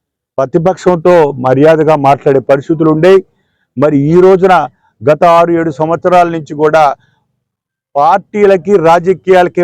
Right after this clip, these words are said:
మర్యాదలు కోల్పోయే పరిస్థితిని తీసుకొచ్చినటువంటి వైసీపీ ఈ రోజున జగన్మోహన్ రెడ్డి గారు నోరు తెరిచి మాట్లాడే ప్రతి అబద్ధాన్ని కూడా మనం చూస్తా ఉన్నాం.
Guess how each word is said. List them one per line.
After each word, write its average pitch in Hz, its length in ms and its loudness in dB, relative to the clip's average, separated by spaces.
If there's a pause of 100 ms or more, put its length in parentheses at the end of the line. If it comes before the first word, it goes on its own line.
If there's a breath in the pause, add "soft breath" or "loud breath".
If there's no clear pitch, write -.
మర్యాదలు 175 600 0
కోల్పోయే 165 600 -2
పరిస్థితిని 175 640 -2
తీసుకొచ్చినటువంటి 147 960 -4 (160)
వైసీపీ 185 580 0 (1000)
ఈ 151 220 2
రోజున 202 360 2 (640)
జగన్మోహన్ 185 600 -2
రెడ్డి 170 200 0
గారు 175 260 0
నోరు 160 400 0
తెరిచి 165 420 -2 (520)
మాట్లాడే 165 640 0
ప్రతి 156 380 -4
అబద్ధాన్ని 170 640 0
కూడా 160 300 0 (680)
మనం 156 220 0
చూస్తా 165 360 -2
ఉన్నాం. 196 280 0